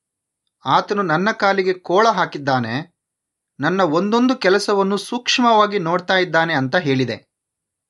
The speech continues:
ನೀನು ಹಾಗೆ ಹೇಳಿದ್ದು ಸರಿಯಲ್ಲ. ನಿಜ ಏನಂತ ನಾನು ಹೇಳ್ತೀನಿ. ಇವತ್ತಿದ್ದು ನಾಳೆ ಸತ್ತು ಹೋಗೋ ಮನುಷ್ಯನಿಗಿಂತ ದೇವರು ಎಷ್ಟೋ ದೊಡ್ಡವನು.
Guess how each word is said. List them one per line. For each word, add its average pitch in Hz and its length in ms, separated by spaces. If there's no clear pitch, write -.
ನೀನು 165 260
ಹಾಗೆ 156 260
ಹೇಳಿದ್ದು 165 500
ಸರಿಯಲ್ಲ. 143 500
ನಿಜ 131 240
ಏನಂತ 165 500
ನಾನು 139 480
ಹೇಳ್ತೀನಿ. 120 540
ಇವತ್ತಿದ್ದು 175 960
ನಾಳೆ 156 360
ಸತ್ತು 208 380
ಹೋಗೋ 196 280
ಮನುಷ್ಯನಿಗಿಂತ 175 720
ದೇವರು 175 340
ಎಷ್ಟೋ 208 480
ದೊಡ್ಡವನು. 170 460